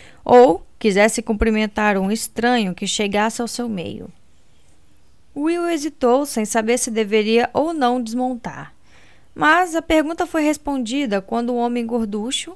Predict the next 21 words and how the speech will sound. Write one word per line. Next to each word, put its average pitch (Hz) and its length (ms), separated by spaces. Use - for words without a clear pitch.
com 196 120
uma 196 100
expressão 202 680
de 190 160
perpétua 254 720
preocupação 202 680
no 226 140
rosto 208 520
e 330 160
que 330 120
usava 262 400
uma 254 200
corrente 247 440
de 220 120
senescal 214 840
e 226 140
chaves 226 560
em 208 80
volta 180 260
do 190 120
pescoço, 214 720